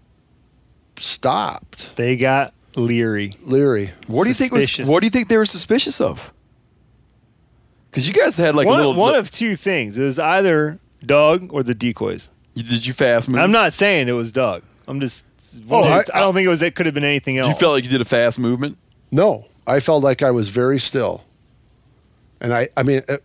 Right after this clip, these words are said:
Speaker 1: when I saw them coming, I got my, I dug my heel into the ground, got my knee up with the,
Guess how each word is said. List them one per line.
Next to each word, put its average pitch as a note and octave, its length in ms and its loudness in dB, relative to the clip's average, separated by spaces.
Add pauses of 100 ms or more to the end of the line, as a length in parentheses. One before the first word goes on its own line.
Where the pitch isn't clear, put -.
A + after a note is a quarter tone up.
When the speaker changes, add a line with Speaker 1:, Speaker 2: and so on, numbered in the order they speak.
(140)
Speaker 1:
when C3 160 0
I F3 100 2
saw G3 220 4
them E3+ 120 4
coming, D3+ 280 0
I E3+ 160 0
got D3 240 0
my, A#2+ 160 -4
I C#3 180 0 (140)
dug D3 240 2
my B2 100 2
heel F#3 260 2
into F3+ 140 4
the D#3+ 60 0
ground, D3+ 320 2
got C3 180 0
my A2+ 140 -2
knee D#3 240 4
up D#3+ 160 0
with A#2+ 100 -6
the, - 180 -6